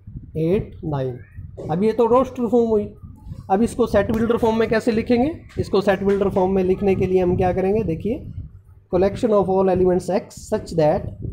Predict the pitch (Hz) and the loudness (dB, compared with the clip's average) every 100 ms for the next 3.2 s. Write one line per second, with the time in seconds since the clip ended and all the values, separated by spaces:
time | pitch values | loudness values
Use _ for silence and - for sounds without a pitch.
0 | 196 202 - 208 175 151 139 180 196 220 | -4 -4 -4 -4 0 -2 -2 0 2 2
1 | 226 254 - - - - - - - - | 0 -2 -4 -10 -12 -12 -14 -16 -18 -18
2 | - - - 175 208 - 226 220 226 285 | -16 -12 -2 0 0 0 2 4 4 2
3 | 359 - | -2 -10